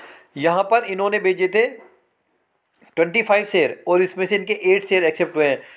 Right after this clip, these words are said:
यानी कि लगभग पैंतीस परसेंट के आसपास इनके शेयर यहाँ पर एक्सेप्ट हुए हैं। तो जो एक्सेप्टेंसी रेशो रहा है, वो पैंतीस परसेंट का रहा है। Mostly लोगों के वन में से वन शेयर यहाँ पर एक्सेप्ट हो गए हैं, लेकिन कईयों के वन में से ज़ीरो शेयर भी यहाँ पर एक्सेप्ट हुए हैं, यानी एक भी शेयर यहाँ पर एक्सेप्ट नहीं हुआ है।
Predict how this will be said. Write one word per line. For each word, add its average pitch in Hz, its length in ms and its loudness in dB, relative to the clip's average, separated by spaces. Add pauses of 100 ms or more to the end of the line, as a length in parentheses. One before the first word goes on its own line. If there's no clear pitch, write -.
(140)
यानी 170 160 0
कि 220 80 2
लगभग 196 360 0
पैंतीस 190 340 -4
परसेंट 196 360 0
के 202 80 0
आसपास 180 420 0
इनके 180 200 -2
शेयर 170 200 0
यहाँ 156 120 4
पर 180 160 0
एक्सेप्ट 156 420 -4
हुए 139 140 -2
हैं। 131 140 0 (400)
तो 202 60 0
जो 220 120 2
एक्सेप्टेंसी 208 560 0
रेशो 196 240 0
रहा 180 140 4
है, 190 60 4
वो 196 120 -4
पैंतीस 175 300 -2
परसेंट 185 340 -2
का 196 120 2
रहा 175 200 6
है। 185 220 -2 (800)
Mostly 185 380 0
लोगों 202 260 2
के 220 140 0
वन 175 240 2
में 196 160 -2
से 233 140 2 (180)
वन 175 200 0
शेयर 196 200 0
यहाँ 180 120 0
पर 185 120 2
एक्सेप्ट 170 320 -2
हो 165 80 4
गए 165 100 2
हैं, 202 140 2
लेकिन 196 260 -6
कईयों 180 300 0
के 208 140 0
वन 185 180 0
में 175 120 -4
से 214 140 -4
ज़ीरो 170 260 0
शेयर 156 220 0
भी 175 100 -4
यहाँ 156 120 2
पर 202 200 -4 (480)
एक्सेप्ट 170 420 -2
हुए 156 160 2
हैं, 160 120 0
यानी 175 200 -2
एक 175 200 -6
भी 170 80 -10
शेयर 170 160 0
यहाँ 147 120 2
पर 170 100 2
एक्सेप्ट 165 300 -2
नहीं 139 200 -4
हुआ 131 220 2
है। 120 100 -2